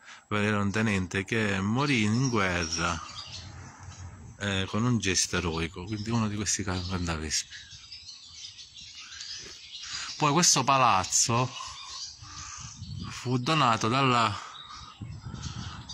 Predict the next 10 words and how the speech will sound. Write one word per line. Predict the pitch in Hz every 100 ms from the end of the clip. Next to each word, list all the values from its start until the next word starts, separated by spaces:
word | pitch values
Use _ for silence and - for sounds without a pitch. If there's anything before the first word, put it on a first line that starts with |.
| - - - - - - 87 92 - - - - - - - - -
dalla | 123 123 117 113
famiglia | 107 147 160 123 104 104 104 113
al, | 117 110 107 104 101
mi | 101
pare | 123 113
fu | -
donato | 104 113
dalla | 101 98 92
famiglia, | 98 120 98
comunque. | 113 104